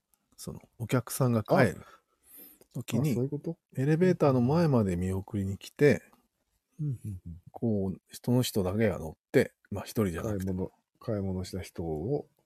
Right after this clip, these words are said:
Speaker 1: 買い物じゃない、
Speaker 2: なんか、
Speaker 1: 買い物じゃない。そういう、
Speaker 2: 買い物じゃない。
Speaker 1: 企業とかに
Speaker 2: ああ、ああ、ああ。
Speaker 1: 来て、帰るって
Speaker 2: ある。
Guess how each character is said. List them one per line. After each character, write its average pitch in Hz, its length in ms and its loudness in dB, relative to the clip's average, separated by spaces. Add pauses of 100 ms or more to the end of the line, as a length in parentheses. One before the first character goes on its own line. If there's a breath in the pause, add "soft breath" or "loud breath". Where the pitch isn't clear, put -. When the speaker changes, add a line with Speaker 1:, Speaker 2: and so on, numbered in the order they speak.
(320 loud breath)
Speaker 1:
買 170 140 0
い 180 40 6
物 185 160 4
じ 165 80 2
ゃ 147 40 4
な 131 60 4
い、 - 20 2
Speaker 2:
な - 40 -6
ん - 40 -14
か、 - 40 -4
Speaker 1:
買 131 80 4
い - 20 6
物 131 120 6
じ 107 60 4
ゃ 98 80 2
な 82 100 -4
い。 - 80 -16 (200)
そ - 180 -6
う 190 60 0
い - 20 2
う、 - 0 -
Speaker 2:
買 190 120 4
い 220 40 -2
物 214 180 -2
じ 196 40 -4
ゃ 175 40 -2
な 151 60 2
い。 - 20 6
Speaker 1:
企 208 180 10
業 156 180 12
と 110 160 0
か 110 180 0
に 143 260 2 (960)
Speaker 2:
あ 127 80 -6
あ、 - 20 0
あ 143 40 -2
あ、 - 20 -4
あ 98 320 -6
あ。 - 20 -4
Speaker 1:
来 85 100 0
て、 123 440 0 (1500)
帰 - 120 -2 (180)
る - 120 -6
っ - 40 -20
て 139 80 -6
Speaker 2:
あ - 20 -4
る。 - 180 -10